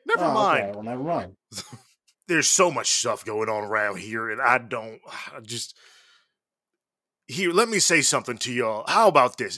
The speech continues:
Speaker 1: Just get off me, okay? How about this? Just give me the him kid, okay?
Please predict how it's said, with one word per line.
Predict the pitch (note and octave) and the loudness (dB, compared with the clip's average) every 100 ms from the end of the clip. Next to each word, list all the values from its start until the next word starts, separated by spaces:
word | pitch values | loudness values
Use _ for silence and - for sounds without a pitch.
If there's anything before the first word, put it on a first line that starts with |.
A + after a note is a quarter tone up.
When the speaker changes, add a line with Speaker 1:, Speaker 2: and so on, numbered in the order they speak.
| - | -8
Speaker 1:
Just | F3+ - | -4 2
get | F#3 | 4
off | D3 A#2+ A#2 | 4 2 -2
me, | F#2 E2 | -16 -12
okay? | C3 C3+ C3 | -10 0 0
How | C3 D#3+ | 4 2
about | D3+ C3 | 2 -2
this? | G#2+ F2+ - - _ _ _ _ _ | -4 -12 -10 -10 _ _ _ _ _
Just | - A2+ - _ _ _ _ _ _ _ _ _ _ | -8 -6 -6 _ _ _ _ _ _ _ _ _ _
give | E3+ A3 G3 | -6 -6 -6
me | C#3 A2 G#2 _ _ _ _ _ _ F#3+ _ F#3+ _ _ - | -10 -10 -12 _ _ _ _ _ _ _ _ _ _ _ -14
the | |
him | A2+ C3+ D3+ G2 - | -10 -2 -2 -2 -14
kid, | - F2+ - _ _ _ _ - | -14 -14 -18 _ _ _ _ -14
okay? | A#2+ G#2+ | -8 -8